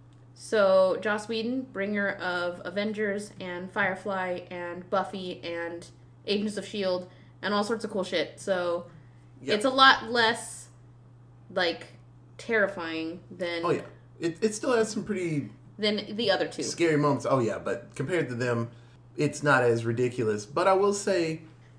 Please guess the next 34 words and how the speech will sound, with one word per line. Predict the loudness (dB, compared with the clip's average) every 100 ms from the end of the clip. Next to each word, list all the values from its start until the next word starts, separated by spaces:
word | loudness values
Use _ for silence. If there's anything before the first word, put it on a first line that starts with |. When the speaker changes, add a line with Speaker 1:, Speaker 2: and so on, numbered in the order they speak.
| 2
Speaker 2:
that | 4
it | 6 2
follows | -6 2 2 6 6 6 4 0 -4 -12 -18 -20 -20 -20 -20 -18 -6
the | -6
horror | -2 2 4 4
tropes, | 2 0 0 -2 -6
like, | -2 -2 -2
to | -2
a | -2
T, | -2 -2 0
Speaker 1:
Oh, | 4
it | 6
definitely | 8 8 6 0 2
Speaker 2:
hundred | 2
percent. | 0
Speaker 1:
does. | 0
That's, | -2 0
like, | -4 -4
the |
point | -6 -6 -4
of | -4
this | -6
movie. | -8 -10 -12 -8
Speaker 2:
Yeah, | -2 -2 -2
so, | 0 4 4 4 2
um, | 6 8 8 4 0 -6 -20 -20 -14
we'll, | -4 4 4
we'll | 4 2
do | 2
some | 0 2
broad | 6 6 4
strokes | 2 4 4 2 -2
with | 2 4
it | 2 0